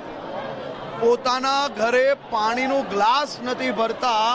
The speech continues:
એવા લોકો આ હજારો લોકોના રસ્તા ઉપર પગ દબાવવાનું કામ કરે છે. એવા સૌ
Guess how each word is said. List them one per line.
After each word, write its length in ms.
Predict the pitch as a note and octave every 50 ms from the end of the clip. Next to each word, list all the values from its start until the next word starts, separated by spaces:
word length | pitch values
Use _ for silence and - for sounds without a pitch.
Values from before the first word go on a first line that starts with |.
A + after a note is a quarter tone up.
| C4+ C4 - - - - - - - - - - - - -
એવા 320 | F#3 G3+ G#3+ A3 B3+ C4+ C#4
લોકો 540 | B3 A3 G#3 A3 A#3+ B3 A#3 - C#4 C#4+ C4 B3 B3 C4 C#4+ D4+ D4 C4+ - - - - - - - - -
આ 500 | A3+ A3+ B3+ C#4 C#4 - - - E3 F#3
હજારો 480 | G3 D#3+ G#3+ B3 B3+ C4 C4+ C#4 C#4+ D4 C#4+ C4 G#3+ G#3
લોકોના 600 | A3 A#3 - - B3 C4 C4 C4 C4+ C#4 C#4+ C#4
રસ્તા 600 | B3 A3 G#3+ A3 A3+ - - - - C4+ C4+ C#4
ઉપર 420 | C4+ C4+ B3 - - B3+ C4 C#4 C#4 - - - -
પગ 200 | C#4+ D#4 E4+ C4+ D#4 D4
દબાવવાનું 540 | C4+ C4 B3+ B3+ B3+ B3 B3 B3 A#3+ A#3+ A3+ -
કામ 220 | - G#3+ A3 A3 A3
કરે 280 | A3 - A3+ A3 A3+ A3+
છે. 200 | A3+ A#3 C#4 D4 D#4 D#4+ D4+ - - - - - - - B3+ - F#3+
એવા 360 | G#3 A3 A#3 C4 C4+ C4+ C4+
સૌ 420 | B3+ - - - - C4+ C#4+ E4